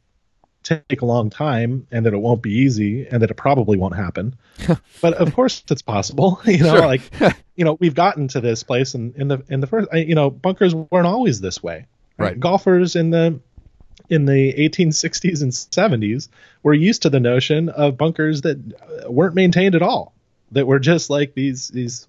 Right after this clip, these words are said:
Speaker 2: Mm-hmm.
Speaker 1: you know, sandy scrapes in the links land. And that was fine. Um, you know, golfers carried a-, an entire club that was devoted to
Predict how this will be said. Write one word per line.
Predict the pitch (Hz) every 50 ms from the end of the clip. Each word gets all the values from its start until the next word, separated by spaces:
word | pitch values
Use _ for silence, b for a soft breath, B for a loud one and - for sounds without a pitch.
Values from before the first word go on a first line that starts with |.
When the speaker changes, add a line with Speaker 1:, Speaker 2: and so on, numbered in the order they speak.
| _ -
Speaker 2:
Mm-hmm. | 98 104 117 107 113
Speaker 1:
you | 113
know, | 104 101 101
sandy | - - - 131 135 139 135 139 131
scrapes | 131 - - - 113 139 156 135 127 127 - - -
in | - - 113 120
the | 120
links | 120 131 156 185 - - -
land. | 101 95 90 87 87 90 - b b b b b b b b b b _ -
And | 131 131 127
that | 135 117
was | 139 135 -
fine. | - 156 175 196 131 92 82 90 - _ _ _ _ _ _
Um, | - 117 117 113 110 107 104 104 107 110
you | 131 143
know, | 120 131
golfers | 120 120 120 131 127 - 131 127 117 123
carried | - - - 117 123 131 127 131 131 123
a-, | 123 117 - 120 110 113 110 - 113
an | 110
entire | 107 107 107 - - 120 131 127 113 113
club | - - - 160 165 175 135 110 110 110
that | 123 113
was | 107 117 110 101
devoted | - 117 104 110 120 131 139 131 117 110 113
to | - - 120 110 110 107 107 110